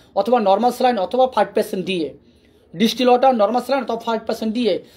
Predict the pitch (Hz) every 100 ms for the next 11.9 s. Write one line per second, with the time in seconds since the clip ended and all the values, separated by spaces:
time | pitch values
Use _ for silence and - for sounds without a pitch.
0 | - - 190 220 294 262 277 294 277 196
1 | 185 208 247 220 208 202 214 320 240 233
2 | 226 220 240 247 254 233 240 151 190 262
3 | 208 294 - _ _ _ _ 208 208 220
4 | 254 240 185 240 220 311 - _ _ -
5 | 208 208 - 262 254 170 226 269 330 -
6 | _ - 220 262 247 220 254 285 269 330
7 | 339 302 277 262 247 226 202 - 269 262
8 | - 269 262 254 240 202 185 165 220 226
9 | 254 254 247 240 240 226 208 185 156 -
10 | _ _ 190 226 247 254 269 277 254 233
11 | 226 - 330 - _ _ 214 262